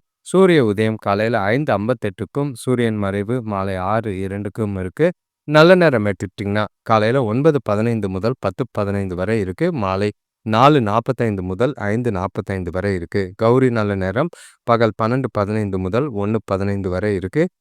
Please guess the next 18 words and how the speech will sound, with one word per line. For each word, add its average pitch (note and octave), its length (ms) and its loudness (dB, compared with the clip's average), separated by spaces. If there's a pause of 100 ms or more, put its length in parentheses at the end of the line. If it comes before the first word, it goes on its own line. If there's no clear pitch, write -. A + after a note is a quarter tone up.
(260)
மாலை A#2 360 6 (120)
ஆறு A#2+ 260 8
முப்பது G2+ 380 -4
முதல் G2 320 -2
ஏழு G2+ 260 0
முப்பது F#2 380 -4
வரை F#2 220 -2
இருக்கு. E2+ 300 -4 (120)
ராகு A2 320 6
காலம் A2 340 0 (300)
வெள்ளிக்கிழமை A2 560 0 (140)
பத்து A#2+ 320 0
இருபத்தொன்பதுல G#2 840 -2
இருந்து F#2+ 280 -4
பன்னெண்டு G#2 320 -4
மணி G2+ 200 -2
வரை G2+ 240 -2
இருக்கு. F2+ 280 -4